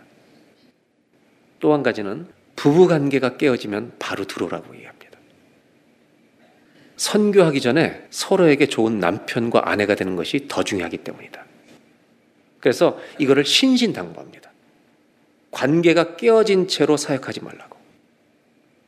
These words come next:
평소에 잘한다는 것은 너무 중요한 일이기 때문입니다. 만약에 선교사가 이혼 지경에 이르면 우리 교회는 바로 불러드릴 겁니다.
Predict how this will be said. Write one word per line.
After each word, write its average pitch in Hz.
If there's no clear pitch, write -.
평소에 214
잘한다는 120
것은 107
너무 104
중요한 123
일이기 104
때문입니다. 87
만약에 160
선교사가 196
이혼 160
지경에 139
이르면 107
우리 123
교회는 117
바로 101
불러드릴 98
겁니다. -